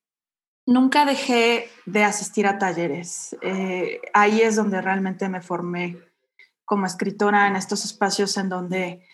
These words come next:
pues, personas que se dedican al oficio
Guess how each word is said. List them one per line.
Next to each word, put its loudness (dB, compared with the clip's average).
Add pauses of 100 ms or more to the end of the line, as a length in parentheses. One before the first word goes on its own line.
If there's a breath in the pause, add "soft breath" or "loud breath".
(120 soft breath)
pues, 0
personas 2
que -2
se 2
dedican 2
al 2
oficio 0